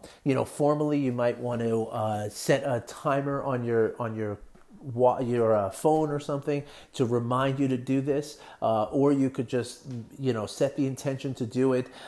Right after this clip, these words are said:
um, you know, first thing in the morning and then again at night. Um, but, but see if you can do this a couple of times in the next couple of days and see how it feels, you know, when, when you can really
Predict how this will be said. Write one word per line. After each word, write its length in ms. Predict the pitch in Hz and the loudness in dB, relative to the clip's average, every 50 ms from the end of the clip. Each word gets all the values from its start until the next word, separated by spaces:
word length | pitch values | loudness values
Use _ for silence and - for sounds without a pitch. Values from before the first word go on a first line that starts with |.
| - - | -2 0
um, 380 | - 113 110 110 107 107 110 - | 2 4 4 2 0 -2 -4 -4
you 100 | 131 131 | -4 -4
know, 120 | 120 113 104 | -4 -4 -6
first 360 | - - - 131 131 131 - | -4 0 2 2 2 0 -2
thing 160 | - 135 131 | -4 -4 -2
in 80 | 127 120 | -2 -4
the 80 | 117 | -4
morning 460 | 113 120 127 139 143 143 143 139 135 113 | -2 0 2 2 2 2 2 0 -2 -2
and 120 | 113 113 | -2 -2
then 140 | 117 117 113 | 0 0 -2
again 340 | 110 113 - 127 127 127 123 | -2 0 2 4 4 4 4
at 180 | 117 107 113 | 2 0 0
night. 360 | 127 135 151 160 165 170 165 - - - - - - - | 2 4 4 6 4 4 2 0 -8 -16 -14 -2 4 8
Um, 280 | 147 151 147 139 135 - - - - - - | 8 8 8 6 2 -8 -12 -18 -4 2 4
but, 160 | 208 - - | 4 8 10
but 160 | 233 220 226 | 8 8 8
see 160 | - - 285 | 6 0 0
if 100 | 277 - | 2 2
you 60 | 262 | 0
can 140 | 240 247 214 | 0 0 0
do 140 | 185 190 170 | 2 2 4
this 200 | 143 135 - 131 | 4 2 0 -2
a 40 | 120 | -2
couple 280 | - - - - 123 | 0 0 0 0 -2
of 40 | 117 | -6
times 320 | - - 120 113 110 107 107 | -4 -4 -4 -2 -2 -4 -4
in 80 | 113 | -6
the 80 | 110 110 | -6 -6
next 240 | 110 110 104 - - | -4 -6 -6 -6 -6
couple 240 | - 120 - 107 | -6 -4 -4 -4
of 60 | 101 101 | -6 -4
days 240 | 110 104 98 98 | -4 -4 -4 -6
and 100 | 104 104 | -6 -10
see 240 | - - - 190 190 | -10 -6 -4 -2 -2
how 220 | 185 180 165 151 131 | -2 0 0 -2 -2
it 80 | 113 | -4
feels, 480 | - - - 127 120 98 95 - - - | -4 -6 -2 0 0 0 -2 -4 -10 -12
you 260 | 110 127 135 123 120 | -12 -8 -6 -6 -4
know, 100 | 113 107 | -4 -4
when, 220 | 98 101 117 113 110 | -4 -4 -4 -4 -6
when 300 | - 127 117 117 113 110 | -6 -6 -6 -6 -4 -4
you 120 | 110 107 | -6 -6
can 520 | - - - - 170 170 165 151 139 135 135 | -8 -10 -8 -6 -2 -2 0 -2 -2 -2 -2
really 360 | 143 151 156 156 156 147 147 | 2 4 4 4 4 4 0